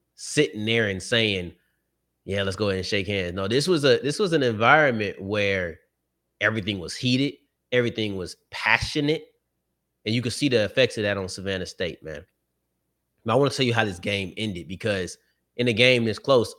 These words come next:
obviously it was decided in the third and fourth quarter. And I felt like after a strong second quarter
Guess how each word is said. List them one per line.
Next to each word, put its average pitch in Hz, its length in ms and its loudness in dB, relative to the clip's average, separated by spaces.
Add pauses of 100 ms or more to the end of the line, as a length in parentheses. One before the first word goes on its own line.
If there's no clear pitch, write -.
obviously 107 580 -2
it 101 100 -4
was 90 120 -12
decided 95 560 0 (400)
in 127 80 -2
the 113 40 -2
third 95 220 -2
and 87 100 -12
fourth 90 220 -12
quarter. 127 320 0 (460)
And 123 100 2
I 135 60 4
felt 151 340 2
like 117 220 0
after 135 220 0
a 113 100 0
strong 139 460 -2
second 135 360 -2
quarter 123 460 -4